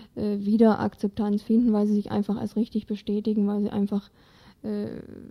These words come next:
die realen Erfahrungen korrekter widerspiegeln als bestimmte Thesen, die also von der offiziellen P-D-S-Politik verfochten wurden, auch unter anderem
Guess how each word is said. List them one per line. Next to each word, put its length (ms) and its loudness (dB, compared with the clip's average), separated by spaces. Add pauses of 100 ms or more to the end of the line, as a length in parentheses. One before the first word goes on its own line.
(140)
die 340 -2
realen 460 0
Erfahrungen 580 0
korrekter 460 -4
widerspiegeln 640 0
als 220 -6
bestimmte 520 0
Thesen, 440 -2
die 160 -2
also 220 -4
von 140 -2
der 120 -2
offiziellen 800 -2
P-D-S-Politik 840 -4
verfochten 500 -6
wurden, 300 0 (420)
auch 400 4
unter 320 -2
anderem 760 0